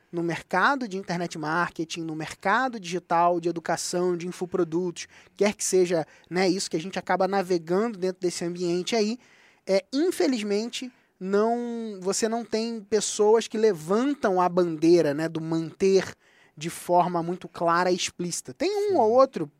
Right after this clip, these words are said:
Speaker 1: player do mercado que fala sobre isso no sentido de, "Ah, é importante ter um bom produto e tal."
Speaker 2: Uhum.
Speaker 1: Só que,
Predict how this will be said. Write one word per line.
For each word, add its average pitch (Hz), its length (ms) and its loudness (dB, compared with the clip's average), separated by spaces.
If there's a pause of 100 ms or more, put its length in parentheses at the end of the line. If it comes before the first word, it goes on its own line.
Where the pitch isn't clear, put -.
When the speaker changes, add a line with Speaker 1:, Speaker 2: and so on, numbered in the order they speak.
(300)
Speaker 1:
player 202 360 4
do 165 120 -4
mercado 196 580 0 (1040)
que 285 100 -2
fala 269 320 4
sobre 208 340 2
isso 240 180 -2
no 220 60 -6
sentido 214 400 -6
de, 208 180 -4 (240)
"Ah, 262 200 4
é 233 40 2
importante 262 720 -2
ter 247 80 2
um 240 140 0
bom 240 200 0
produto 247 720 2
e 226 40 -12
tal." 240 280 4
Speaker 2:
Uhum. 208 400 -14
Speaker 1:
Só 254 220 2
que, 262 280 -2